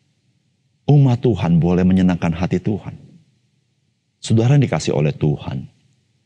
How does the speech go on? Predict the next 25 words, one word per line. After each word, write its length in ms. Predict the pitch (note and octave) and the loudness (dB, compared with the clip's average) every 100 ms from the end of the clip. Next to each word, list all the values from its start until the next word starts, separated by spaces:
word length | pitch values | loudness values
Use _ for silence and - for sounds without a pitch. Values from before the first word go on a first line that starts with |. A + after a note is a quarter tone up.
| _ | _
mengapa 480 | G2 A#2+ E3 - D#2 | 2 4 2 2 -2
sebagai 320 | - E2 - | -2 -2 0
orang 240 | D#2 D#2+ D#2 | 0 -2 -2
percaya, 720 | E2 - D2+ D2+ D2+ D#2+ E2 | -4 -2 -2 -2 -2 -4 -6
saudara 540 | - F#2+ D2+ D2+ E2+ | -4 -2 0 0 0
dan 160 | D#2 C#2+ | 0 -2
saya 240 | - C#2+ | -2 -4
harus 640 | B1+ D#2+ F2 F2 C#2+ - - _ _ _ _ _ | -2 -2 -2 -2 -4 -12 -20 _ _ _ _ _
terlibat 560 | - A2+ B2 E3 F2 C2 | -2 0 2 2 2 -2
dalam 300 | - C#2+ C#2 | 0 0 -2
pekerjaan 520 | C#2 - D2 C2+ C2+ C2+ | -4 -4 -4 -2 -4 -4
Tuhan? 240 | - - - _ _ _ _ _ _ _ _ | -8 -8 -20 _ _ _ _ _ _ _ _
Saudara, 480 | - E2+ E2 E2+ F2 | -2 0 2 0 -2
ketika 320 | D#2+ D2+ D2+ | -2 -2 -2
engkau 280 | D#2+ D#2 E2 | -4 -2 -2
dan 80 | D2+ | -2
saya 160 | D2 E2 | -2 -2
terlibat 400 | D#2 D#2 D2+ - | 0 0 0 -2
dalam 120 | C#2+ | -4
pekerjaan 520 | D2 D#2 D2 C#2 C#2+ | -4 -2 -2 -2 -2
Tuhan, 240 | D2+ C#2+ | -2 -2
engkau 160 | D#2 D2+ | -2 -2
dan 160 | D2 C#2+ | -2 -2
saya 480 | C#2 C#2 C#2 C#2 D2+ _ _ _ _ _ _ | -2 -4 -4 -6 -10 _ _ _ _ _ _
sedang 680 | - A#2 F#2+ E2 D2 C3 | -4 0 0 0 -2 -8